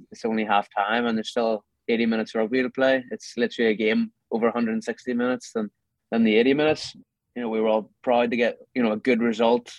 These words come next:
over in Toulouse that not many teams go over and do, and we put ourselves in a, in a really good position.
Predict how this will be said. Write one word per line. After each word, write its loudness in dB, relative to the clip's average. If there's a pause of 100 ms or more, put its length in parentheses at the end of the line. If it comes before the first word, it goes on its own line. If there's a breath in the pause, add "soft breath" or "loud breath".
(160)
over -2
in -4
Toulouse -2
that -4
not -2
many -4
teams -6
go -2
over -2
and -4
do, 0 (380)
and -2
we 0
put -2
ourselves 0
in 0
a, -6 (100)
in -4
a -2
really 0
good -2
position. -4